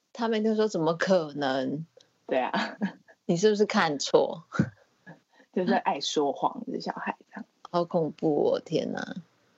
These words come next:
Speaker 1: 我的怪癖没有那么奇怪欸。
Speaker 2: 嗯，你说说看。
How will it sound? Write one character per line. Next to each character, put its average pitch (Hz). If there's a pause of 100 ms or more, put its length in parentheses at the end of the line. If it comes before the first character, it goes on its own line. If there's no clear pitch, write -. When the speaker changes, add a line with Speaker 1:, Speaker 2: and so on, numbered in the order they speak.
(400)
Speaker 1:
我 170
的 170
怪 214
癖 208
没 165
有 165 (140)
那 160
么 139
奇 -
怪 -
欸。 - (320)
Speaker 2:
嗯， 156
你 151
说 156
说 143
看。 -